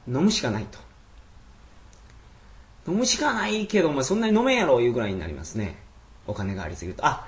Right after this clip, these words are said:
それとレストランも安いんで、ぜひ行ってほしいんですけど、チーズを使った料理が非常に多いですね。チーズ入りの、まあ、七面鳥のフライとか、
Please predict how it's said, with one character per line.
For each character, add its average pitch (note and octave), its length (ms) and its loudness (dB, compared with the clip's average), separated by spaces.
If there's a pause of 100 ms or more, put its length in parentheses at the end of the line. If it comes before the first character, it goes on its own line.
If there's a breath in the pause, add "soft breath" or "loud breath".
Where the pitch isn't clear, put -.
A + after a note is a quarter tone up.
(160 loud breath)
そ - 160 0
れ B3+ 80 6
と A#3+ 140 4
レ B3 120 4
ス B3+ 100 -6
ト B3 100 8
ラ F#3 140 2
ン C3 60 0
も A#2+ 80 0
安 C3 280 -2
い A2+ 40 2
ん G#2 100 0
で、 F#2 320 -6
ぜ C#3 160 -2
ひ C3 140 -2
行 B2 100 -4
っ - 20 -16
て - 120 0
ほ C3 140 4
し G#2+ 140 -4
い F2+ 40 -6
ん E2 60 -8
で - 80 -10
す - 120 -12
け F#2+ 120 -6
ど、 F#2 260 -6 (340 loud breath)
チ D#4+ 220 6
ー B3+ 40 4
ズ F#3+ 80 6
を A#2 80 4
使 - 180 -4
っ A#2+ 140 -4
た G#2 80 -6
料 G2+ 180 -2
理 F2 120 -6
が D2 120 -8
非 A2+ 120 -4
常 A#2 120 0
に A#2 80 0
多 G#2+ 120 -2
い E2 60 -6
で - 60 -12
す - 120 -12
ね。 E2 260 -10 (1120 soft breath)
チ - 160 -6
ー G#3+ 280 0
ズ F3 420 2
入 D#3+ 100 4
り D#3+ 140 4
の、 C3 480 0
ま G2 100 -4
あ、 F2 40 -6
七 - 260 -6
面 A2+ 200 0
鳥 G#2+ 180 -2
の G2+ 80 -4
フ G2 100 -8
ラ F#2+ 100 -4
イ F2 60 -6
と - 160 -12
か、 - 260 -12